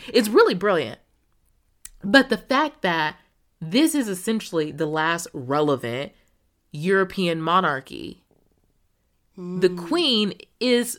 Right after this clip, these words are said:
Speaker 1: most likely the last queen you and I are gonna see sit on the British throne.
Speaker 2: Yeah.
Speaker 1: Because the next three up are white dudes.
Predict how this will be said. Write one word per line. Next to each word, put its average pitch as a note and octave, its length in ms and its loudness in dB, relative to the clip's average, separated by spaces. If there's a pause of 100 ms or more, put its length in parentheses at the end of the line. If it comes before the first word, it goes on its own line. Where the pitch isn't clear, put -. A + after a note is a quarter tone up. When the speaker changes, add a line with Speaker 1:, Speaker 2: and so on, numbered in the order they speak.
Speaker 1:
most D#4+ 380 0
likely G#3+ 440 -4
the D#3 140 -6
last E3+ 360 -2
queen E3 460 -4 (400)
you F#3 180 -2
and C#3+ 80 2
I G3 140 6
are F#3+ 80 4
gonna B2 180 -4
see C3 440 -6 (200)
sit - 500 0 (120)
on D3 80 -4
the D3 60 -6
British C3+ 320 -4
throne. C3+ 380 -6 (280)
Speaker 2:
Yeah. G3+ 240 -10
Speaker 1:
Because F#3 200 0
the E3 60 -8
next G3+ 280 0
three G3+ 220 -2
up - 380 -4 (640)
are E3 520 6
white D#3+ 360 0
dudes. D#3 480 -8